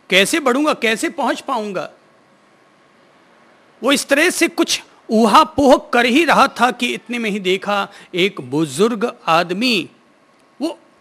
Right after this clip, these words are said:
उससे भी छोटा दिया लिए हुए वहां पहुंचा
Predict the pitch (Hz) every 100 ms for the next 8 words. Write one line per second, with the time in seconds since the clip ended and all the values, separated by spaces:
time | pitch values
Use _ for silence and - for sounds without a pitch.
0 | _ _ _ _ _ 294 302 - 415 415
1 | 403 - 269 302 349 294 226 185 180 156
2 | 156 220 262 233 196 214 196 160 185 190
3 | 165 151 - - _ _ _ _ - 160
4 | 165 190 - 175 170 190 233 240 247